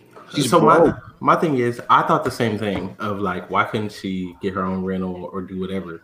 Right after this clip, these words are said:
Speaker 1: My bad,
Speaker 2: But
Speaker 1: X.
Speaker 2: then I think somebody was saying, um,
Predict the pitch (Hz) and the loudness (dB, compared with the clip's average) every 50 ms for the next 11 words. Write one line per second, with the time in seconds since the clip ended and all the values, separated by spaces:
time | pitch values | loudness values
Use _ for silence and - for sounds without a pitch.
0 | - 104 104 101 101 95 90 90 90 90 104 127 127 123 120 113 110 107 104 107 | 0 2 4 6 8 8 8 8 8 6 6 4 4 4 4 2 2 0 -2 -6
1 | - _ _ _ _ _ _ _ _ - 120 120 - - 131 117 104 95 - - | -10 _ _ _ _ _ _ _ _ 0 0 0 2 0 -2 -2 -4 -4 -8 -12
2 | _ - - - 131 - 131 135 147 147 131 113 113 113 110 104 101 104 98 - | _ -18 -14 -14 -8 -2 0 0 0 0 -2 -2 -2 -2 -4 -4 -2 -4 -4 -4
3 | - 110 101 101 101 101 98 95 95 92 92 87 85 - - - 95 95 90 90 | -4 -4 -4 -2 -2 -2 -4 -4 -4 -4 -6 -6 -8 -12 -12 -8 -8 -6 -6 -6
4 | 85 85 85 | -8 -10 -14